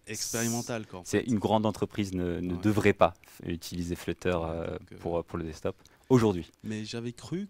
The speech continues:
Speaker 1: que, euh, Fuchsia, ils utilisaient Flutter pour tout leur I H M. Est-ce que c'est le cas ?
Speaker 2: Euh, alors,
Speaker 1: Euh, j'avais
Speaker 2: je peux
Speaker 1: entendu
Speaker 2: pas,
Speaker 1: ça
Speaker 2: je,
Speaker 1: quelque
Speaker 2: je,
Speaker 1: part, en
Speaker 2: je
Speaker 1: fait,
Speaker 2: peux pas
Speaker 1: c'est
Speaker 2: dire, euh, oui nettement ou
Speaker 1: Ouais.
Speaker 2: non nettement. Je pense que oui.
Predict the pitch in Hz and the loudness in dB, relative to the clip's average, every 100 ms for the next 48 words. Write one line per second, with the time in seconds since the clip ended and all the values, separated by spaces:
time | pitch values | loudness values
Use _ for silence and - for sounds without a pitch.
0 | - 135 127 120 - 104 - - 151 - | -6 -4 -2 -4 -10 -14 -16 -10 -2 -2
1 | - 143 170 202 - 123 113 113 123 - | -2 -4 -8 -14 -8 -6 -6 -8 -6 -6
2 | 139 127 160 - - 135 - 165 160 - | -6 -6 -8 -10 -8 -8 -6 -8 -10 -14
3 | 107 - 165 165 160 147 135 127 - 110 | -16 -12 -8 -4 -4 -2 -4 -4 -4 -6
4 | 95 - 107 - 131 - 139 127 - 110 | -8 -10 -10 -8 -8 -6 -8 -8 -8 -8
5 | - _ - - 107 101 101 98 98 - | -10 _ -20 0 2 4 4 4 2 2
6 | 104 101 98 110 - - - - - - | 4 6 6 4 -8 -16 -18 -18 -18 -20
7 | _ - - - _ _ - - 107 113 | _ -12 -12 -16 _ _ -20 -12 -8 -6
8 | 120 123 123 123 139 147 147 143 156 - | -4 -2 2 4 6 12 12 12 12 2
9 | 135 135 113 120 101 - 92 110 120 113 | 0 -2 0 -2 -2 -4 0 6 6 6
10 | 110 101 92 92 95 107 123 123 127 117 | 4 6 6 2 2 2 2 6 8 8
11 | - 117 117 104 98 110 123 107 104 110 | 6 4 4 2 2 2 4 2 0 -4
12 | 127 - - - - - - 131 - 110 | -4 -8 -20 -20 -14 -2 2 2 4 4
13 | 110 135 | 4 2